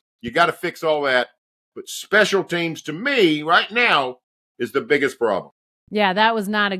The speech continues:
Speaker 2: that was not a good situation to see him miss that, uh, forty-five yarder. Again, not, not a situation of a ton of wind on Saturday. Um, just really did not get into that one at all. I thought that was really troubling. So yeah, Sooners got some work to do on special teams.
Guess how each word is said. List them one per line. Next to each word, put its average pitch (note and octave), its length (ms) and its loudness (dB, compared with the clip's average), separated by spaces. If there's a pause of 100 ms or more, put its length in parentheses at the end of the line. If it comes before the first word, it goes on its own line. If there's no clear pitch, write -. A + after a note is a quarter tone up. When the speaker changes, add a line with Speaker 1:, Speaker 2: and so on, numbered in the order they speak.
Speaker 2:
that G#3+ 160 2
was G3+ 140 -2
not G3 240 -2
a - 20 -4
good F3 240 -4
situation E3+ 600 -2
to D#3+ 80 -2
see F#3+ 200 2
him F3 240 2
miss F3+ 200 0
that, E3 320 0 (420)
uh, D#3+ 100 -4
forty-five G#3+ 480 4
yarder. G3+ 220 4
Again, G#3+ 520 0
not, A#3 440 2
not B3+ 180 0
a C4+ 60 0
situation G#3+ 680 0
of F#3 100 0
a F3+ 60 0
ton F3+ 240 -4
of E3 120 -4
wind B3 300 0
on A#3+ 200 2
Saturday. A3+ 640 2 (320)
Um, E3+ 280 0
just C4 260 -2
really A3+ 260 4
did F3 160 -4
not F#3+ 320 4 (160)
get F#3+ 320 0
into F#3+ 280 -2
that F3+ 260 2
one E3+ 100 -4
at D#3 100 -6
all. E3+ 300 4
I E3+ 100 0
thought F3+ 220 -2
that F3 160 2
was E3 160 -4
really F#3 400 2
troubling. E3 540 -4
So F3 160 -4
yeah, F#3 240 2
Sooners A#3+ 340 -4
got G#3+ 240 0
some G#3 100 -4
work G3 200 -2
to - 80 -12
do F#3+ 60 0
on F3+ 140 0
special F#3+ 380 0
teams. E3+ 320 -4